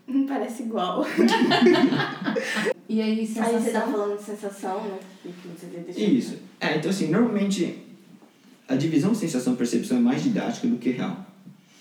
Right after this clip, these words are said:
Speaker 3: Então, tinha uma ideia, na sensação, aquela informação, é o processamento inicial do estímulo. Então, a, a luz chega no olho, né, você vai ter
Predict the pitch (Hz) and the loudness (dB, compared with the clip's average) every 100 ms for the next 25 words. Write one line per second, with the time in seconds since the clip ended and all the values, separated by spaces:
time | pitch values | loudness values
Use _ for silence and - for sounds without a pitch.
0 | - - - 98 104 104 104 98 - 123 | -20 -10 -6 -2 0 0 0 -2 0 0
1 | 117 101 107 110 - - - - - 120 | 2 0 0 -2 -4 -6 -6 -6 0 0
2 | 131 - 117 120 120 190 107 110 107 107 | 2 2 0 2 0 0 -4 -4 -6 -8
3 | - - - - - 214 - - - - | -12 -18 -20 -16 -8 -4 -4 -4 2 2
4 | - 123 - 98 110 101 95 - 95 85 | 4 2 2 -2 -2 -2 -4 -6 -4 -4
5 | 82 85 - - - - - - - _ | -6 -10 -6 -4 -4 -6 -8 -16 -20 _
6 | - 104 101 135 139 123 - - 113 110 | -8 -2 4 4 4 2 -2 -4 -2 0
7 | 110 101 123 123 120 117 - - - 95 | 0 2 4 4 4 2 0 -8 -8 -6
8 | 98 - 104 98 95 98 95 92 | -6 -6 -6 -6 -4 -2 -2 -4